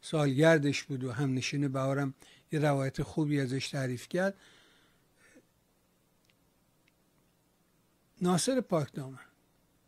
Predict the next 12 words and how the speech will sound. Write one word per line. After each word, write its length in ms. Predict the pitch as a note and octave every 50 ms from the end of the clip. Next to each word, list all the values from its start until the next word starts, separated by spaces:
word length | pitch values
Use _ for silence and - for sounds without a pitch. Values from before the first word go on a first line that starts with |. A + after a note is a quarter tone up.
| _ _
به 100 | G3 F3+
همراه 520 | D#3 E3+ F3+ E3+ E3+ F3 F#3 G#3 A#3 G#3+ G#3+ A#3+ B3 A#3+ A#3 C4+ C#4 - _ _ _ _ _ _ _ _ _ _ _ _ _ _ _ _ _ _ _ _ _ _ _ _ _ _ _ _ _ _ -
دوازده، 460 | F3+ E3 D#3+ D#3 D#3 C#3+ C#3 - -
یازده 480 | E3+ E3 D#3+ D#3 D3 C#3 F3+ G3+ F3 D#3+
تا 160 | - F#3+ F3
از 200 | D#3 D3+ C3+ C3
دوستانش 640 | - D3+ C3 - - - E3 D#3 D3 C#3+ B2 - -
مثل 260 | D#3+ D#3 - - D#3 C#3 _ _ _ - - _ _ _ _ -
کامبیز 420 | - D#3+ D3+ C#3+ C#3+ D#3 D3+ D3
روستا 580 | D3 C#3+ C3 C#3 C3 - - - E3 D3+ D3+ D3
و 200 | C#3 C#3 C#3+ D3+
سایرین 800 | - - E3 D#3 D3 C#3+ C#3+ C#3 C3+ D3 E3+ G3 A3 A#3+ B3